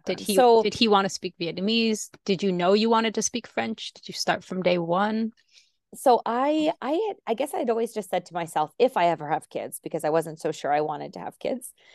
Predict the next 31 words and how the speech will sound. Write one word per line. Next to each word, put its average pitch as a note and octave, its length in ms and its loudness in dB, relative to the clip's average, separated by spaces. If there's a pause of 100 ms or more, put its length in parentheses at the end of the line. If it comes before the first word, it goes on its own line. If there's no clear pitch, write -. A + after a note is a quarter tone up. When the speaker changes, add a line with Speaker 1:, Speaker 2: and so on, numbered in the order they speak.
(180)
Speaker 2:
um, F#3+ 220 4
Speaker 1:
Mm. - 60 -2
Speaker 2:
if - 120 4
I A#3+ 120 6
ever G3+ 200 6
have F3 260 -2
kids, D#3 500 -2
um, D#3 440 -4
I F3 280 2
will F#3 100 0
speak E3+ 240 -8
to F3+ 80 -8
them F3+ 120 -4
in A3+ 80 -8
French. - 380 -6
It - 40 -14
was F#3 100 -12
just A#3 160 -12
kind C4 160 -2
of G#3+ 60 -4
something G#3 400 0
that, G3 80 2
it A3+ 60 2
was A3 120 6
almost C4 260 2
like A3+ 140 0
a, D#3 360 -2 (420)
like F#3 160 -4
a F3+ 80 -4
known D#3+ 340 -4
fact. - 500 -10